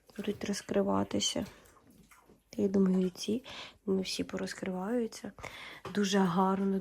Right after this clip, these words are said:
дуже гарно. Троянди парочку в мене залишилися.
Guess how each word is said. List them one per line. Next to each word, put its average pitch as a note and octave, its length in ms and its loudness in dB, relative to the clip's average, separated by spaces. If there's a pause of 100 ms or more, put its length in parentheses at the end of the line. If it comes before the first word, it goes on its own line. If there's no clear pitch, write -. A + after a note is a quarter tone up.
(140)
дуже G3 400 0
гарно. G3 500 2 (420)
Троянди G#3 520 2
парочку G3 460 -2
в G3 60 0
мене F#3+ 240 4
залишилися. F#3 800 -2